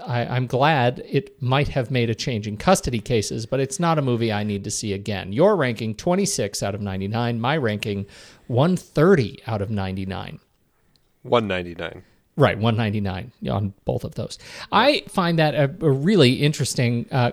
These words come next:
Speaker 1: comment, and it, it speaks to exactly how I feel about the movie we're talking about tonight. You know, there are these movies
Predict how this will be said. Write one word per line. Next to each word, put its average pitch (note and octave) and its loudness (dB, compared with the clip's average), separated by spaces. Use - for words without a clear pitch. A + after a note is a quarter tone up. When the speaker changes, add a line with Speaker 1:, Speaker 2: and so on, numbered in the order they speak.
Speaker 1:
comment, C3+ 4
and C3+ 4
it, C#3 2
it - 0
speaks - 0
to F3 4
exactly D3 0
how C#3+ 2
I B2+ 0
feel C3 0
about B2 0
the C3+ 0
movie B2+ 0
we're A#2 2
talking A#2+ 0
about A2+ 0
tonight. B2 0
You G#2+ -4
know, A#2 2
there A#2+ 4
are A2+ 4
these A#2+ 0
movies C#3+ 6